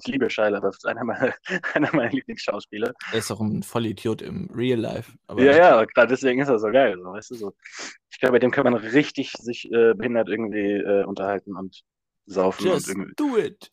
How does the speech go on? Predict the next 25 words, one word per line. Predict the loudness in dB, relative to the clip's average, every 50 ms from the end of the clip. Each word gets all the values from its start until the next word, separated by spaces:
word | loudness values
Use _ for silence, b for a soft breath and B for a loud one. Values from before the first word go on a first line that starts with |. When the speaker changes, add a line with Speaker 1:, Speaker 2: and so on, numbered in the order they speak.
| 0
Speaker 1:
dummen | 2 4 4 4 2
Scheiß | 2 2 4 4 4 4 2
anstellen. | -2 -6 -6 -4 -2 -2 -2 -2 -4 B B B B B B B _ _ 2
Ähm, | 6 6 6 8 6 2 0 -2 _ _ _ _ _ _ _ _ _ _ _ _ _ _ _ _ _ -20 -20 -20 -20 _ _ _ _ _ _ _ _ _ _ _ _ _ 0
und | 0 2 2 2 0 -2
keine | 0 2 6 6
Ahnung, | 6 6 4 2 0
der | 0 2 2 2
Film | 2 6 8 8 8 8 6 2
ist | -2 -4 -2 0
nicht | 0 0 0 0
gut, | -2 0 0 0 0 -2 -10 _ _ _ _ _ _ _ _ _ _ _ _ _ _
meiner | -2 0 0 2 2
Meinung | 0 0 0 0
nach, | -2 -2 -2 -4 _ _
schon | -12 -6 -2
mal | -2 0 0
so | 0 -2
vorweg. | -2 -2 -2 0 2 0 0 _ B B B B
Er | 2 4
ist | 4 4 4
jetzt | 4 2 2 0
nicht | -6 -6 -6 -8 _ _ _ _ _ _ -20 _ _ _ _ _ _ _ -20 _ _ _ -2
abgrundtief | -2 -2 -2 -8 -8 -6 -6 -10 -8 -8
schlecht. | -6 -2 -2 -2 -2 -2 -6 -10